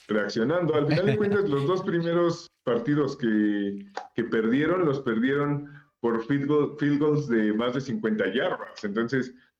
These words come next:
Speaker 1: tampoco es como que hubieran estado lejos en los dos primeros partidos. No han estado siendo tan explosivos como solían ser, pero tampoco estaban por la calle jugando terriblemente mal, ¿sabes?
Speaker 2: Bueno, bueno, pero
Speaker 1: Excepto
Speaker 2: también,
Speaker 1: su ofensiva.
Speaker 2: también hay que considerar
Speaker 1: Ajá.
Speaker 2: que, bueno, que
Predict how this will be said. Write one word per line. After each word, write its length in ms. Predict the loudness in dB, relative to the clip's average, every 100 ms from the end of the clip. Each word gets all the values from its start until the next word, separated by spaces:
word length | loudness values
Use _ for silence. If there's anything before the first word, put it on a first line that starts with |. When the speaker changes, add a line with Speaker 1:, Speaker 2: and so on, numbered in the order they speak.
| -4
Speaker 1:
tampoco 300 | -2 0 0
es 60 | 0
como 160 | 0 0
que 60 |
hubieran 260 | 0 0 0
estado 260 | 0 0
lejos 480 | 2 2 2 0 -2
en 60 | -2
los 160 | -2 -2
dos 140 | -4
primeros 380 | -4 -2 -2 0
partidos. 560 | -4 -2 -2 0 -2
No 100 | -2
han 140 | 0 -2
estado 480 | 0 0 0 0 -2
siendo 320 | -2 0 0
tan 160 | 0
explosivos 500 | -2 -4 -6 -2 -2
como 160 | -4 -16
solían 400 | -6 0 0 0
ser, 340 | -2 -2 -4 _ _ _ _ _ _ _ -8
pero 380 | 0 2 2 2
tampoco 580 | 0 -2 0 -2 2 0
estaban 800 | 0 0 0 0 -2 -6 -14 -20 _ _
por 160 | -2 0
la 160 | -2
calle 320 | -2 0 0 0
jugando 340 | -2 -2 -2
terriblemente 540 | -4 -2 -2 -2 -4
mal, 180 | -4 -4 -2
¿sabes? 260 | -2 0 -4 -6 _ _ -20 _ -4
Speaker 2:
Bueno, 200 | -2 0
bueno, 180 | 0 -2
pero 140 | 0
Speaker 1:
Excepto 140 | 0 2
Speaker 2:
también, 180 | 2 2
Speaker 1:
su 60 | 0 -6
ofensiva. 400 | _ -6 -4 0
Speaker 2:
también 240 | 2 2
hay 100 | 0
que 80 | 0
considerar 420 | -2 2 2 2
Speaker 1:
Ajá. 40 |
Speaker 2:
que, 80 | 0
bueno, 240 | -2 -4 -6
que 380 | -6 -4 -8